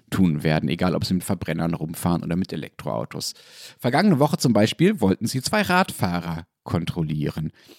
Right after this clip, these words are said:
Als der eine dieser beiden Radfahrer dann allerdings flüchtete und die Polizisten aus dem Auto raus, raus wollten, um ihn zu Fuß zu verfolgen, ließ der Tesla das nicht zu.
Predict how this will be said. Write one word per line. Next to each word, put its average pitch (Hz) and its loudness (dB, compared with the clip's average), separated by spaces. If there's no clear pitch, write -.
Als - -6
der - 2
eine 196 4
dieser 117 2
beiden 101 0
Radfahrer 113 0
dann 120 0
allerdings 120 2
flüchtete 120 2
und 107 0
die 113 0
Polizisten - 0
aus 123 -2
dem 127 4
Auto 120 2
raus, 110 2
raus 139 2
wollten, 110 4
um 113 4
ihn 120 4
zu 120 -2
Fuß - -2
zu 123 2
verfolgen, 104 4
ließ 151 -2
der 90 2
Tesla 110 0
das 90 -2
nicht 110 -2
zu. 76 -2